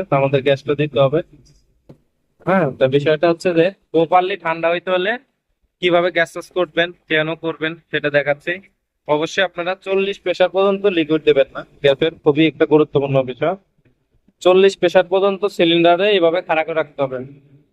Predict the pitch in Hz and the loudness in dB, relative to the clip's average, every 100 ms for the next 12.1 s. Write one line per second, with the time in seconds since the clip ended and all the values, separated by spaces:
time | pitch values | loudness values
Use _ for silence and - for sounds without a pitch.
0 | _ _ _ _ _ _ _ _ _ - | _ _ _ _ _ _ _ _ _ -20
1 | 117 - _ _ 147 160 165 170 202 202 | -20 -20 _ _ 0 2 0 -2 -4 0
2 | 190 185 - 175 175 170 190 160 156 170 | 0 0 0 0 2 0 -2 -2 -2 0
3 | 151 151 156 147 156 147 160 170 165 185 | 0 0 0 -2 -4 -2 -2 2 2 0
4 | 214 _ _ _ _ - 160 170 170 170 | -4 _ _ _ _ 0 2 2 0 0
5 | 202 175 165 170 170 185 160 - 165 175 | 2 2 0 -4 -6 -4 -4 -4 -4 0
6 | 180 180 175 175 180 147 143 151 - 139 | 0 2 4 2 0 0 2 2 0 -4
7 | 131 135 147 151 156 156 - 151 - 175 | -2 0 2 2 2 0 -2 -8 -2 2
8 | 175 151 156 151 - 185 - _ _ _ | 2 0 -2 -2 -2 -4 -4 _ _ _
9 | _ - 160 156 170 165 165 147 139 131 | _ -4 -2 -2 -2 -2 0 -2 0 0
10 | 127 156 190 _ _ _ _ 143 151 151 | 2 0 -4 _ _ _ _ 0 2 2
11 | 170 175 170 185 - 147 - 160 160 170 | 0 0 -2 -4 -4 -6 -2 -2 0 -2